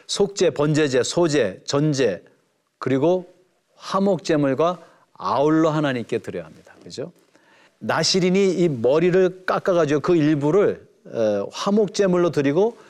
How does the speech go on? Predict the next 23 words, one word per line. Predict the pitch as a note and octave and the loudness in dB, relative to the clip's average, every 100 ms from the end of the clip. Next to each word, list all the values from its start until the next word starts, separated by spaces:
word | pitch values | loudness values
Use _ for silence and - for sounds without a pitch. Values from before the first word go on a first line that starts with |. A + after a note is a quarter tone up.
| _ _ | _ _
고기를, | - D3 E3 E3 G#3 A3+ - _ | -2 0 2 2 2 -2 -10 _
그 | D#3+ | -8
고기를 | D3 C#3 D3 F3+ F3 | -2 0 2 2 0
제사장과 | C#3 C#3 D#3+ D#3+ | 0 0 2 2
나누어 | D3+ A#2+ C3+ D3+ | 0 0 0 0
먹고 | A#2+ A2+ - G#3 - - _ - | 0 -2 0 -2 -2 -14 _ -10
포도주를 | F#3 E3+ C#3 C#3 E3+ F3 _ _ - | -4 -2 0 0 0 -2 _ _ -10
마실 | G2+ - | -6 -4
수 | G#2 G#2+ | -4 -4
있습니다. | F#2 - - - - _ _ _ _ _ _ - | -6 -8 -16 -20 -20 _ _ _ _ _ _ -10
아, | A#2 A#2 A2 G#2+ G#2+ - _ _ _ _ _ _ | -4 -2 0 -2 -4 -10 _ _ _ _ _ _
이는 | D#3+ G#3+ | 0 2
무엇을 | F3 E3 F3+ | 2 2 0
의미하냐면 | C#3 A#2+ A#2+ D3 G2 F#2+ - | 2 0 0 -2 -2 -8 -8
나시린이 | A2 C#3+ F#3 F3+ F3+ | -4 -2 0 0 0
만기됐잖아요. | D#3 B2 C#3 C3 A#2+ A#2 G#2+ A2 | 0 -2 -2 -4 -2 -4 -2 -2
만기됐지만 | G#2 C#3+ D#3 E3 C3+ - C3+ D3 G#3 A3 _ _ _ - | -2 0 0 0 -2 -4 -2 0 -2 -4 _ _ _ -6
그 | D#3+ | -4
많은 | D#3 - E3+ G#3 A3 | -4 -4 -2 0 0
제의들을 | - D3+ D3 D#3+ D#3+ | 0 0 0 0 -2
드리는 | C3 B2 A#2+ | -2 -4 -2
것은 | A2+ - F3+ G2 - | -2 -2 -2 -4 -4
오히려 | A#2 D#3+ G3 G3+ | -2 2 2 0